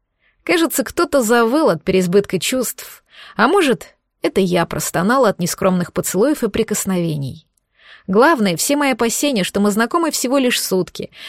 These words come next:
и подобные отношения не могут иметь серьёзного продолжения, улетучились. Это мой мужчина,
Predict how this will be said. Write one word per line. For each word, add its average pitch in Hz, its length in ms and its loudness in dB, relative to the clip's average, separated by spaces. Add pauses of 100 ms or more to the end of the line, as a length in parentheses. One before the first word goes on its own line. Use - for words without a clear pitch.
и 190 100 2
подобные 254 400 2
отношения 247 480 0
не 226 140 4
могут 226 340 2
иметь 196 240 0
серьёзного 185 480 0
продолжения, 175 760 0 (420)
улетучились. - 960 -2 (600)
Это 226 280 2
мой 269 240 2
мужчина, 165 600 -4